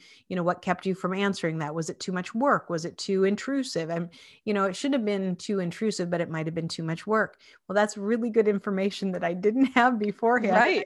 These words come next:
Speaker 1: I just went off my assumption 'cause I
Speaker 2: <laughs>
Speaker 1: thought I knew my customer.
Speaker 2: Exactly.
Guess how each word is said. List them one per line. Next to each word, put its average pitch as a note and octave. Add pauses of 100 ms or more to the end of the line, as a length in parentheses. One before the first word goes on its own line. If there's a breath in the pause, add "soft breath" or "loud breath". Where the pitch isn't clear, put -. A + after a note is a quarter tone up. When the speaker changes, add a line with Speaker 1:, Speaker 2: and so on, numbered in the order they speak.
(140)
Speaker 1:
I C4
just -
went A#3+
off B3
my A3
assumption A3+
'cause A#3+
I G#3
Speaker 2:
<laughs> -
Speaker 1:
thought G#3+
I G3+
knew G#3
my G#3+
customer. F#3+
Speaker 2:
Exactly. F#3